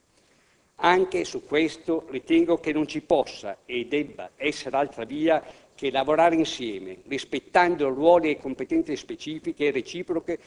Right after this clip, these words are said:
per fare il meglio possibile per il nostro territorio.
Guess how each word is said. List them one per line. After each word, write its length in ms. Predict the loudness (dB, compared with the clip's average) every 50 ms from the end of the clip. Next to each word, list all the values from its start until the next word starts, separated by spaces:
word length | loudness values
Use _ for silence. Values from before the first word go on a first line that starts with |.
| _ _ _ _
per 200 | -6 -4 -4 -2
fare 220 | 2 4 4 4 4
il 60 | 4
meglio 280 | 2 2 2 4 2 2
possibile 800 | 0 0 -6 -6 -6 -8 -8 -6 -6 -6 -4 -4 -4 -6 -8 -12
per 120 | -10 -8 -6
il 100 | -6 -4
nostro 300 | -4 -4 -4 -6 -8 -8
territorio. 640 | -8 -8 -8 -8 -10 -12 -14 -14 -14 -16 -20 -20 -20